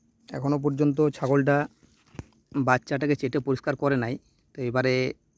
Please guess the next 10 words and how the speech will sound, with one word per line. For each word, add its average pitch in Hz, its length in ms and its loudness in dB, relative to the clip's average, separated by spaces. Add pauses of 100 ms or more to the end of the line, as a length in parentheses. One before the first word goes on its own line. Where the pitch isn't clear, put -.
(200)
আমাকেই 123 340 2
মনে 131 140 2
হচ্ছে - 240 -6
করতে - 260 -6
হবে। 127 140 -2 (960)
দেখি, 131 200 2 (4000)
মেল 139 240 6
বাচ্চা 156 280 2
হয়েছে, 151 220 2 (1900)
বাচ্চাটাকে 143 400 4